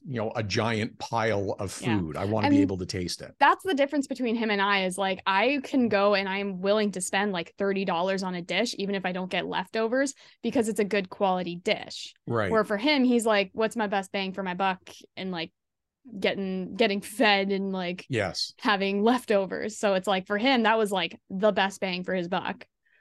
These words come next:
Speaker 2: So,
Speaker 1: Hey,
Speaker 2: but
Speaker 1: whatever
Speaker 2: those are
Speaker 1: works
Speaker 2: my
Speaker 1: for you.
Speaker 2: food stories. And I'm sure now that we are high and tied into the racing season, we'll have more.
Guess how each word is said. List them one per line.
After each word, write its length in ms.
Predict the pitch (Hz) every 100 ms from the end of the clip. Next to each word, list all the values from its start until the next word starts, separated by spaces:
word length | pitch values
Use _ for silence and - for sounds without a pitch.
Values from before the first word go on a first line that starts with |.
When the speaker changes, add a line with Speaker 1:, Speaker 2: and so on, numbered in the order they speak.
| -
Speaker 2:
So, 400 | - 196 175 180 202
Speaker 1:
Hey, 120 | -
Speaker 2:
but 260 | 185 180
Speaker 1:
whatever 260 | - 190 101
Speaker 2:
those 220 | 220 233
are 40 | 254
Speaker 1:
works 60 |
Speaker 2:
my 100 | 214
Speaker 1:
for 80 | 202
you. 60 | 202
Speaker 2:
food 140 | 185
stories. 440 | - 175 170 175 185
And 120 | 185
I'm 100 | 185
sure 260 | 185 208 190
now 200 | 190 185
that 180 | 180
we 160 | 185 185
are 200 | 180 180 _ _ _ -
high 280 | 247 247 247
and 220 | 247 240
tied 480 | 233 254 233 220 214
into 200 | 220 233
the 120 | 220
racing 380 | 220 214 220 208
season, 360 | - 226 202 202
we'll 200 | 202 208
have 240 | 208 185
more. 500 | 196 202 208 185 185